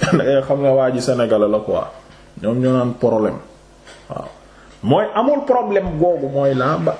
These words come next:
la ba, laysa bi hada ba's. Ah,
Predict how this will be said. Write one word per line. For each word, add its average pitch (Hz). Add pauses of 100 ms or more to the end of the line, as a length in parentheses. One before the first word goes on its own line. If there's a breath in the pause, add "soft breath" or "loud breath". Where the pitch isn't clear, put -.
(120)
la - (1040 loud breath)
ba, - (340)
laysa 160
bi 127
hada 101
ba's. -
Ah, -